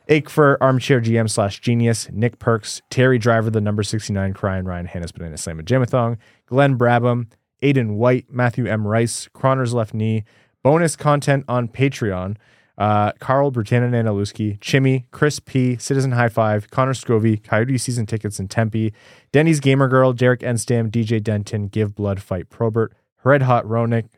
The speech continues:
Hassam Al Qassem, Jay Gollum, Jacob Turner, Joel Miranda, who's a brand new name level sponsor. Joel, thank you so much and welcome to the Dub Dub Club.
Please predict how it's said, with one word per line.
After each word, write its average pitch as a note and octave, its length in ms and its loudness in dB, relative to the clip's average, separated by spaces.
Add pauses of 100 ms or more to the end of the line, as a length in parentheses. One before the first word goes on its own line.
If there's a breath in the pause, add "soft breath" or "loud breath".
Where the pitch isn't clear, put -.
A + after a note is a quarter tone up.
Hassam C3 280 0
Al A#2 100 0
Qassem, G2+ 420 -4
Jay A2+ 180 0
Gollum, G2 380 -4
Jacob G#2+ 300 -4
Turner, G2 340 -6 (460 soft breath)
Joel D3+ 360 2
Miranda, B2 640 2
who's G#2 220 0
a G2+ 40 0
brand C3+ 360 2
new D#3 120 2
name C#3 300 2
level C3+ 240 2
sponsor. A#2 480 -2
Joel, A#2 260 0
thank A#2+ 300 -2
you A2 80 -4
so B2+ 180 0
much A#2+ 220 0
and G2+ 100 -8
welcome G2+ 260 -4
to G2 100 -8
the F#2+ 100 -8
Dub A2 240 -2
Dub F#2+ 220 -2
Club. E2+ 260 -8